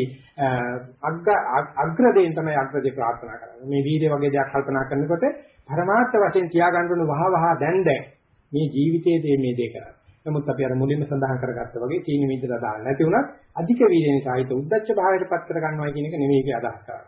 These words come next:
හැම වෙලාවෙම මධ්‍යස්ථ වීර්යයක් පවත්වාගෙන යන්න ඕනේ. ඒක නිසා මේ ථේරවාද බුද්ධ ශාසනය විතර මේ ධර්මතාවය පිළිබඳව, සීන මිද්දේ පිළිබඳව මෙච්චර ගැඹුරට සාකච්ඡා කරන වෙන කිසිම මූල ධර්මයක් හොයන්න හම්බ වෙන්නේ නැහැ ලෝකේ.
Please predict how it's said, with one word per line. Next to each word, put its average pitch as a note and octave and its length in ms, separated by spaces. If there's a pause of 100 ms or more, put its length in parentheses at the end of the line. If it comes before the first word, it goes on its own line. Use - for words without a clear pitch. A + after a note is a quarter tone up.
හැම C3+ 160
වෙලාවෙම C3 460
මධ්‍යස්ථ D#3 400
වීර්යයක් C#3 320
පවත්වාගෙන A2+ 440
යන්න - 100
ඕනේ. - 200 (400)
ඒක D#3+ 120
නිසා E3 340 (960)
මේ C3 140
ථේරවාද D#3 460
බුද්ධ C#3+ 220
ශාසනය C3 420
විතර C#3 300 (500)
මේ G3 320 (260)
ධර්මතාවය C3+ 680
පිළිබඳව, B2 500 (380)
සීන G3 160
මිද්දේ D#3+ 300
පිළිබඳව C#3+ 460
මෙච්චර F#3+ 380
ගැඹුරට D#3+ 420
සාකච්ඡා C3+ 500
කරන A#2 200 (400)
වෙන D#3+ 180 (140)
කිසිම F#3 380
මූල F3+ 240
ධර්මයක් C#3+ 380
හොයන්න C3+ 220
හම්බ B2+ 180
වෙන්නේ A#2+ 160
නැහැ G#2+ 140
ලෝකේ. - 280